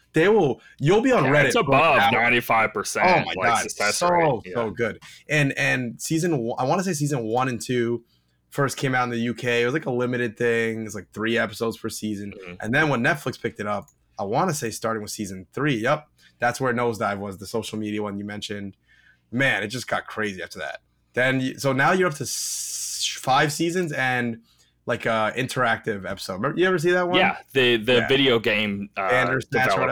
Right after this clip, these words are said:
Speaker 1: whatever.
Speaker 2: guy. Yeah.
Speaker 1: It was so weird 'cause strangely enough, I,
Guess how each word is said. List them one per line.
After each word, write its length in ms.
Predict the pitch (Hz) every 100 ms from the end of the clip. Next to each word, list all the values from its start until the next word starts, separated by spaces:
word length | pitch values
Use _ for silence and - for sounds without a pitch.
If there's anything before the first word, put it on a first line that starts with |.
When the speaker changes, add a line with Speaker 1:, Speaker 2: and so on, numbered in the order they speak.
| 131
Speaker 1:
whatever. 60 |
Speaker 2:
guy. 300 | 131 85 82 -
Yeah. 180 | 101 80 -
Speaker 1:
It 100 | 190
was 140 | 208 -
so 120 | 294
weird 280 | 220 277 156
'cause 160 | 147
strangely 400 | - 165 226 262
enough, 240 | 180 160 143
I, 100 | 147